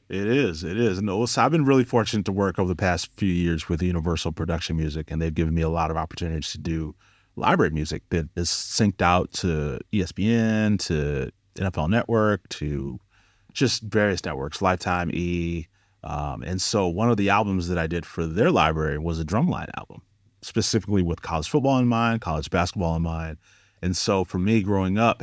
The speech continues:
like I said, having played sports, I think was super helpful, 'cause I remember in the fall when we're practicing and we're hearing the drum cadences go.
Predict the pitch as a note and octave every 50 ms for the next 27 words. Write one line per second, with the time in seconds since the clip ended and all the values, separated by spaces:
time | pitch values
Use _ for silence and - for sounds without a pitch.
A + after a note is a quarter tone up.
0 | - - - F2 F#2 F2 F#2+ E2+ G2+ E2 E2 F#2+ G#2 A2+ G2+ F2 - G#2+ F#2+ F2+
1 | - - - - A2 G#2 F2 - - E2 - - - - - - - G#2+ - -
2 | D#2 D#2 - - - - C2 - - E2+ F2+ E2+ F#2 F2 F#2+ G2+ G2+ G2 F#2 E2+
3 | D#2+ D#2+ D#2+ - - - F#2 F2 E2 D#2 D2+ D2+ D2+ - _ _ _ - _ -
4 | - E2+ F2+ F#2+ - - - G2+ F#2 - - F2+ E2 - - F#2 F#2 F2+ F2 E2
5 | F2 F2+ E2 F2 F#2 F2+ F2+ F2+ E2 F2 F#2 F2 D#2+ - - F2 E2+ E2+ D#2 -
6 | E2+ D2+ D2+ D#2 E2 E2 D#2+ D#2+ E2 E2 E2 D#2+ -